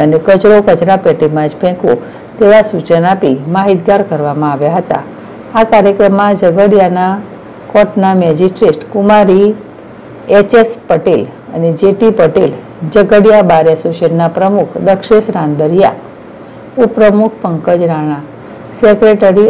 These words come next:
અમિત ચૌહાણ, સિનિયર એડવોકેટ દિલીપ સિંહ નકુમ, અનિલભાઈ પંડ્યા,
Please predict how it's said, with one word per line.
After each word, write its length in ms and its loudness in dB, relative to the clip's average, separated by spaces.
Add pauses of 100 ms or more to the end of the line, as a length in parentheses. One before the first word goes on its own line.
અમિત 340 -4
ચૌહાણ, 420 -2 (320)
સિનિયર 460 4
એડવોકેટ 580 2 (140)
દિલીપ 420 2 (640)
સિંહ 360 2
નકુમ, 340 0 (300)
અનિલભાઈ 560 2
પંડ્યા, 500 0